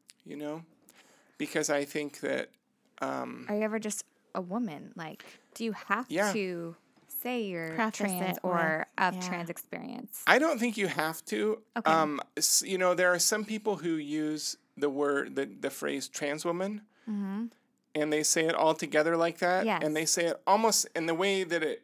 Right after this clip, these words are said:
Speaker 1: is used is almost that it's, like, a third or a fourth
Speaker 2: Yes.
Speaker 1: different category, and I d-,
Speaker 2: Yes.
Speaker 1: I don't resonate with that. So I guess that's why I like a woman of transgender experience or a woman
Speaker 2: Okay.
Speaker 1: of trans experience.
Speaker 2: Okay.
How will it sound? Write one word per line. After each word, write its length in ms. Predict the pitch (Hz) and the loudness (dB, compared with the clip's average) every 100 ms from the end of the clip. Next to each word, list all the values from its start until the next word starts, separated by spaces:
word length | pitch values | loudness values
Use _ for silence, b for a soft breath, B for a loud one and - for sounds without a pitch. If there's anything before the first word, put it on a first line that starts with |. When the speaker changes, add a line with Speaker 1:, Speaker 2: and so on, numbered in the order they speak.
| - | -8
Speaker 1:
is 220 | 151 151 | -8 -6
used 360 | 190 220 165 | -4 -2 0
is 120 | 160 - | -2 -2
almost 340 | 160 165 170 - | -2 0 -2 -2
that 140 | 139 | -4
it's, 180 | - - | -2 -2
like, 240 | 143 135 - | -2 -4 -6
a 120 | 139 135 | -4 -4
third 440 | - 143 139 143 | -6 -2 0 0
or 180 | 143 143 | 0 -2
a 40 | |
fourth 480 | - 147 139 - - | -2 -4 -4 -6 -14
Speaker 2:
Yes. 220 | 214 214 | -4 -2
Speaker 1:
different 320 | 180 226 151 - | 0 -2 -4 -4
category, 720 | 135 139 156 165 175 185 214 | -2 -2 -2 -2 -2 -2 -2
and 180 | 180 156 | -2 -4
I 80 | |
d-, 120 | 160 151 | -4 -6
Speaker 2:
Yes. 0 | |
Speaker 1:
I 60 | 160 | -4
don't 220 | 185 196 | -4 -2
resonate 400 | 156 175 180 175 | -2 -2 -4 -6
with 180 | 127 143 | -6 -4
that. 320 | 143 147 - | -2 -2 -2
So 120 | - 165 | -2 -2
I 60 | |
guess 200 | 165 175 | 0 -2
that's 220 | 165 156 | -2 -2
why 140 | 151 156 | 0 2
I 60 | |
like 240 | 147 135 - - B B B | 2 0 -2 -14 B B B
a 80 | 156 | -2
woman 260 | 165 156 | 0 0
of 100 | 147 | -4
transgender 540 | - 147 143 147 143 143 | -4 -6 -4 -6 -6 -8
experience 480 | - - 135 135 - | -10 -12 -10 -8 -4
or 40 | |
a 100 | - | -2
woman 120 | 175 | -2
Speaker 2:
Okay. 80 | 165 | -2
Speaker 1:
of 80 | 156 | -6
trans 340 | - 147 143 | -4 -4 -4
experience. 800 | 143 - - 139 139 139 - - | -8 -12 -8 -6 -6 -10 -10 -4
Speaker 2:
Okay. 220 | 208 202 | -2 -2